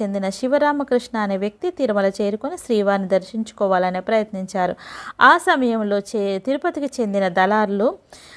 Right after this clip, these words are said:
అమర్నాథ్, వినోద్ కుమార్, పూలశేఖర్ అనే ముగ్గురు శివరామకృష్ణను సంప్రదించారు. తిరుమలలో మీకు త్వరగా స్వామి దర్శనం చేయిస్తామని నమ్మించి శివరా-, శివరామకృష్ణ దగ్గర ఇరవై వేలు తీసుకొని అక్కడి నుంచి మాయమయ్యారు.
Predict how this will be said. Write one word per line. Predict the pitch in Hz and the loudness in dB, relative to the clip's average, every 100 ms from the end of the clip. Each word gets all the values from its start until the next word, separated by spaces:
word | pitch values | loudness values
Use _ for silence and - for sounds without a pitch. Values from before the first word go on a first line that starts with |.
| - - | -2 0
అమర్నాథ్, | 220 269 311 339 339 214 | 2 2 4 2 2 -4
వినోద్ | 214 220 226 - | 0 0 0 -4
కుమార్, | 214 208 202 - | 0 2 0 -4
పూలశేఖర్ | - 247 262 262 226 214 196 | 0 2 2 2 0 2 0
అనే | 190 | -2
ముగ్గురు | 190 214 220 285 247 | -2 -4 0 2 2
శివరామకృష్ణను | 262 247 226 269 294 269 214 - 196 | 2 0 2 0 0 -2 -4 -4 -6
సంప్రదించారు. | 196 190 185 202 190 185 - 185 - - - - _ | -4 -4 -4 -4 -4 -8 -6 -6 -6 -12 -20 -20 _
తిరుమలలో | 330 339 339 320 302 | 0 2 4 4 4
మీకు | 311 269 | 2 0
త్వరగా | - 220 202 233 | -2 0 0 0
స్వామి | 262 - 202 208 | -2 -2 -2 0
దర్శనం | 240 220 220 214 208 - | 0 0 -2 -4 -4 -4
చేయిస్తామని | 190 220 - 226 208 202 254 233 | -2 -2 -2 -2 -2 0 0 0
నమ్మించి | 208 220 226 269 262 | 0 0 -2 -4 -6
శివరా-, | 226 208 214 233 214 - - - _ | -6 0 2 2 -2 -6 -20 -20 _
శివరామకృష్ణ | - 311 330 320 277 247 233 214 202 | 0 2 4 2 2 -2 -4 -4 -2
దగ్గర | 190 214 254 | 0 0 2
ఇరవై | 220 226 269 277 | 0 2 2 2
వేలు | 220 226 | 2 0
తీసుకొని | 226 214 214 214 262 - | -2 -4 -4 -6 -6 -4
అక్కడి | 214 - 285 | -6 -4 -2
నుంచి | 214 214 311 | -2 -4 -2
మాయమయ్యారు. | 226 190 190 185 180 175 175 | 0 2 0 0 0 0 -4